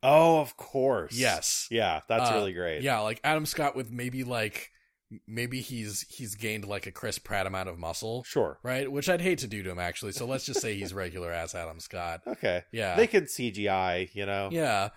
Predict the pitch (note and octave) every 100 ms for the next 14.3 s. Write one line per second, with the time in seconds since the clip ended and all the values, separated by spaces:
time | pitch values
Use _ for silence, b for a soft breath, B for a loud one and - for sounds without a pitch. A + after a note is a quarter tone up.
0 | b - D#3 E3+ F3 F#3+ F3 F3 A3+ F#3+
1 | E3 C#3+ - - - C#3 A2+ - D3 G3
2 | F#3+ F3+ - F3 F3+ G#3 A#3+ G#3 D#3+ C#3+
3 | A#2+ G2+ - F#2+ F2+ F#2+ - F#2 G#2 G2
4 | E2+ E2 E2 A2+ A#2 A#2+ C3+ G2 D#2 C#2
5 | A2 A2+ G2 F#2+ F2 - - _ G#2 G#2
6 | F2+ - E2 - - - - - F2+ C#2
7 | - - G2+ G2 F#2 F2+ F#2+ - _ _
8 | _ - B2+ G#2+ A2+ - D3+ C#3+ C#3+ B2+
9 | B2+ C3+ C3 C3 G#2+ B2+ B2+ A2+ A2+ -
10 | G#2+ G2+ F#2 F2+ - - _ _ - -
11 | A#2 A2 G2+ F2 - G2 E2 - - F#2+
12 | E2 - D#2+ E2 F#2 - G2 F2 F2+ D3
13 | G2 F2+ G#2 G2 F2+ E2 D#2+ - - -
14 | G2+ D#2+